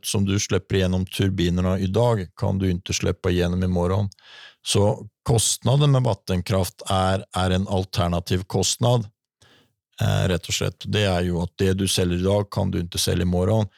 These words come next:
Så alternativkostnaden är lite grann, vad förväntar du dig att du kan sälja den för imorgon? Och det kan ju variera från vattenkraftverk till vattenkraftverk.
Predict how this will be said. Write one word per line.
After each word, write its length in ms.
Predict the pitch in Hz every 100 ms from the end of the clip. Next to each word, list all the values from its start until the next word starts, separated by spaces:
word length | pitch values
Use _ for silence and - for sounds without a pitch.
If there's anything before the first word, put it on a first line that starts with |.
| _ -
Så 140 | 107
alternativkostnaden 1300 | 92 98 101 98 123 107 - - - 117 104 113 117
är 100 | 98
lite 260 | 92 - 98
grann, 240 | 92 92
vad 240 | 92 92
förväntar 640 | - 104 92 87 87 - 98
du 100 | 95
dig 240 | 90 90
att 140 | 98 -
du 100 | 90
kan 160 | 92
sälja 300 | - 95 87
den 200 | 90 90
för 180 | - 92
imorgon? 440 | 90 87 98 101 - - -
Och 120 | -
det 120 | 101 -
kan 180 | 120
ju 60 | 131
variera 480 | 113 113 95 92 98
från 340 | - 92 92
vattenkraftverk 840 | 98 - 92 92 92 90 95 92 -
till 120 | 101
vattenkraftverk. 840 | 90 - 92 98 92 - 104 107